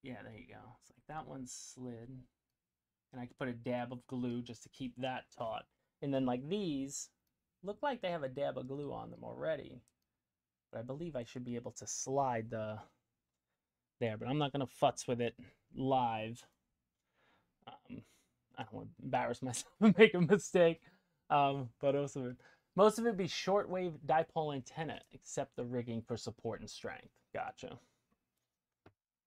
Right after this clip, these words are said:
So that would have been, so this would have been more, yeah,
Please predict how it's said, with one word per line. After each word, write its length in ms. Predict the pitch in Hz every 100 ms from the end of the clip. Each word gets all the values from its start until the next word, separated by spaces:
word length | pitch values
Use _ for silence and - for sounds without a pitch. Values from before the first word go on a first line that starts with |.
| _ _ _ _ _ _
So 140 | -
that 140 | 123 117
would 100 | 117
have 60 |
been, 200 | 117 110
so 140 | 110 127
this 240 | 160 -
would 120 | 131
have 100 | 117
been 180 | 120 113
more, 420 | 117 113 107 104 95 _ _ _ _ _ _ _ _ _ _ _
yeah, 260 | 117 90